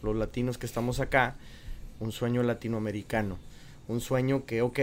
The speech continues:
sí me va bien a mí, eh, pero le va bien a alguien más, y ese alguien más primero somos otros latinos aquí, creo que a-, apoyándonos como comunidad,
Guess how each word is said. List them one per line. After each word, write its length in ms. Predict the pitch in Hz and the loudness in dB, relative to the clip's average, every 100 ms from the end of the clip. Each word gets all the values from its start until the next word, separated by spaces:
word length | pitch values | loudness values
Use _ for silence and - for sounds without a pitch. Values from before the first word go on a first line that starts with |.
| 127 | 4
sí 160 | - 123 | 2 0
me 120 | 127 | 2
va 140 | 117 117 | 2 2
bien 220 | 123 135 | 2 2
a 60 | |
mí, 320 | 147 175 180 - - - - - | 2 2 2 -2 -10 -14 -12 -6
eh, 400 | 104 98 90 - - | -4 -4 -6 -6 2
pero 400 | 135 131 127 160 - - - - - - - - | 8 8 8 4 0 -6 -8 -12 -12 -14 -14 -8
le 120 | 110 | -4
va 140 | 110 117 | -4 -2
bien 200 | 127 131 | -2 -2
a 80 | |
alguien 240 | 123 123 123 | -2 0 0
más, 440 | 120 98 - - - | 0 -2 -4 -6 -6
y 120 | 101 | -4
ese 160 | 117 139 | 0 2
alguien 200 | 135 139 | 4 4
más 220 | 139 143 | 4 2
primero 460 | - 123 120 135 147 | 2 0 4 4 2
somos 340 | 131 123 127 | 0 -2 0
otros 240 | 127 127 131 | -2 0 0
latinos 460 | 110 135 139 139 | 0 0 0 0
aquí, 280 | 127 - 151 - - - - - - | -4 -6 -12 -14 -18 -18 -20 -20 -10
creo 240 | - 110 - | -2 -2 0
que 200 | 117 110 | 2 2
a-, 120 | 107 | 0
apoyándonos 840 | - 107 107 107 110 123 123 120 | -2 -4 -2 2 2 2 0 -2
como 300 | 117 110 107 | -2 -2 -2
comunidad, 640 | 104 107 110 110 113 147 | -4 -2 0 0 0 -2